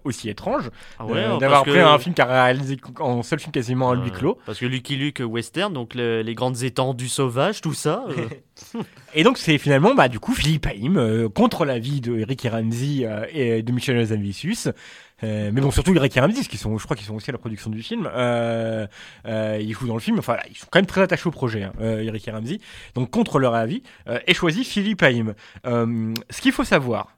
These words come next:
Speaker 1: alors, je vous dis, l'explication est un, va être un peu longue, hein, mais <laughs> ce qu'il faut savoir, c'est que, euh, Eric et Ramsey et Michel Hazanavicius avaient déjà une idée visuelle assez précise pour le film.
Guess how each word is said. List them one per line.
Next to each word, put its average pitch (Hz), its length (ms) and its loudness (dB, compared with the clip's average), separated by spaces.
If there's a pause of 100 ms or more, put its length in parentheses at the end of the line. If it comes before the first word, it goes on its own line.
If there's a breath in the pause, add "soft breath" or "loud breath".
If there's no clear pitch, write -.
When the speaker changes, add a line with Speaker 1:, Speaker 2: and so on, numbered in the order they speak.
(120)
Speaker 1:
alors, 113 120 -2
je 98 60 -10
vous 131 120 0
dis, 139 60 0
l'explication 123 420 0
est 127 80 2
un, 120 60 2
va 123 100 2
être 135 160 0
un 147 60 2
peu 135 100 -2
longue, 107 220 0
hein, 117 120 -2
mais 127 240 6
<laughs> 202 460 4
ce - 100 -12
qu'il 240 120 4
faut 233 140 4
savoir, 160 520 6
c'est - 220 -2
que, 196 320 2 (340)
euh, 117 580 2
Eric 208 220 0
et 202 60 6
Ramsey 151 340 4
et 135 60 0
Michel 123 320 0
Hazanavicius 120 500 -4
avaient 110 160 -4
déjà 185 360 2
une 165 120 4
idée 156 140 -4
visuelle 156 340 -2
assez - 160 -2
précise 185 400 -4
pour 135 140 -6
le 120 80 -2
film. - 260 -14